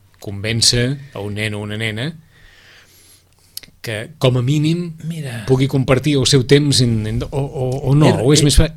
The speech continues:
Speaker 2: és que és molt relatiu, és molt
Speaker 1: Sí?
Speaker 2: curiós. Jo et diria que la primera reacció del nen era, «Pff, deixa't estar de joc de taula, me'n vaig cap a la consola»,
Speaker 1: D'acord.
Speaker 2: que és,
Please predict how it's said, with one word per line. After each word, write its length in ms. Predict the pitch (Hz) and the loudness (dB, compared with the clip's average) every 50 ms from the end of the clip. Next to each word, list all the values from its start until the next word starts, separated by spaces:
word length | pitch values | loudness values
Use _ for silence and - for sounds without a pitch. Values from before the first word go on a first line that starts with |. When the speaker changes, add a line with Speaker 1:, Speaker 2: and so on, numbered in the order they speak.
| - - | -4 -2
Speaker 2:
és 140 | 131 - - | 0 0 2
que 140 | - 175 170 | 2 2 0
és 60 | 151 131 | 2 2
molt 160 | 117 110 104 | 0 0 -2
relatiu, 440 | 104 104 101 104 101 - 113 110 113 | -4 -4 -4 -4 -4 -4 -4 -2 -2
és 60 | 113 135 | -2 0
molt 140 | 143 147 - | 0 2 4
Speaker 1:
Sí? 100 | 127 143 | 6 6
Speaker 2:
curiós. 240 | 110 110 107 110 110 120 | 6 4 2 0 0 0
Jo 80 | 165 160 | -2 0
et 60 | 143 | 0
diria 220 | 165 160 165 165 156 | 0 0 2 0 0
que 140 | 139 147 143 123 - - 131 139 143 139 | 0 -2 -2 -4 -4 -6 -6 -4 -2 0
la 220 | 139 139 135 117 - | 0 -2 -2 -4 -4
primera 840 | 147 143 147 143 147 165 185 196 190 180 156 151 135 135 127 123 117 | -6 -4 -4 -2 -2 -2 -2 -2 -2 -2 -4 -4 -4 -4 -4 -4 -4
reacció 380 | 123 131 123 123 123 143 135 131 | -2 -4 -4 -4 -4 -2 -2 -2
del 100 | 120 123 | -2 -4
nen 160 | 143 143 135 | -6 -6 -4
era, 380 | 135 127 120 113 110 110 107 104 | -4 -2 -2 -2 -4 -4 -4 -4
«Pff, 480 | 107 104 101 - - - - - - - - - - | -6 -8 -10 -12 -14 -14 -14 -14 -14 -16 -18 -20 -18
deixa't 320 | 101 95 - - - - 85 | -14 -12 -12 -12 -14 -14 -16
estar 280 | - - - 101 98 | -14 -12 -12 -10 -10
de 80 | 92 90 | -10 -10
joc 160 | 98 85 87 | -10 -12 -12
de 80 | 95 92 | -12 -10
taula, 400 | - 113 117 135 139 156 165 156 | -6 -4 -4 -2 -2 -2 -2 -2
me'n 160 | 120 110 101 98 | -4 -6 -8 -8
vaig 140 | 117 - | -10 -10
cap 140 | - 117 101 101 | -10 -10 -10 -10
a 60 | 92 | -10
la 60 | 87 | -10
consola», 500 | 87 87 85 - 107 95 101 120 147 170 98 | -12 -12 -10 -10 -8 -6 -4 -2 -2 -2 -2
Speaker 1:
D'acord. 300 | 104 98 101 101 98 - - - - _ _ - | -4 -4 -4 -6 -6 -8 -12 -20 -20 _ _ -12
Speaker 2:
que 240 | - 143 147 156 185 | -8 -4 -2 0 0
és, 300 | 196 190 - - - | 0 -2 -6 -12 -16